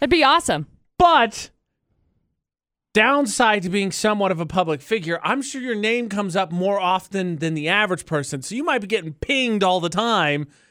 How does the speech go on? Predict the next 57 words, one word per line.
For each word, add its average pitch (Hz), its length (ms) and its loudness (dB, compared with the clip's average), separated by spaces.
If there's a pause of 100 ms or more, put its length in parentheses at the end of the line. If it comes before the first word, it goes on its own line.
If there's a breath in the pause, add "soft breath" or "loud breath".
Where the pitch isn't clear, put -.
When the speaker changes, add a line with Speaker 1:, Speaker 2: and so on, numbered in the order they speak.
(320 soft breath)
Speaker 2:
And 262 80 2
then, - 100 4 (140)
Speaker 1:
Maybe. 226 220 0
Speaker 2:
and 202 120 2
then 220 80 2
eventually 226 440 0
you're 208 60 -2
just 196 140 -4
gonna 202 140 0
get 185 120 0
tired 208 220 4
of 190 80 -2
being 185 220 -4
pinged 480 480 2
and 262 100 0
you're 233 100 0
gonna 220 140 4
be 208 60 -2
like, 208 40 0
"All 202 80 4
right, 196 300 2
sleep." 180 500 0 (360 loud breath)
Speaker 1:
Here's 370 200 2
what's 427 200 0
gonna, 415 200 0 (140 soft breath)
here's - 160 -4
what's 392 160 -4
gonna 381 160 -2
happen, 269 460 0
okay? 226 280 2
People 277 300 0
will 233 140 2
ping 440 420 -2 (160)
at 247 180 0
me 233 140 -2
or 226 80 2
whatever, 214 320 2
and 226 80 0
if 226 80 -2
I 269 80 2
get 247 160 0
transported, 262 640 -2
the 240 80 -2
first 269 240 -2
thing 277 120 -2
I'm 254 120 0
gonna 240 160 0
do 262 340 -2 (240 loud breath)
is 233 80 -6
I'm 277 80 0
gonna 269 140 -2
drop 294 260 2
a 269 60 -6
quote 254 260 -2
from 294 140 2
Mean 349 220 0
Girls. 185 440 -4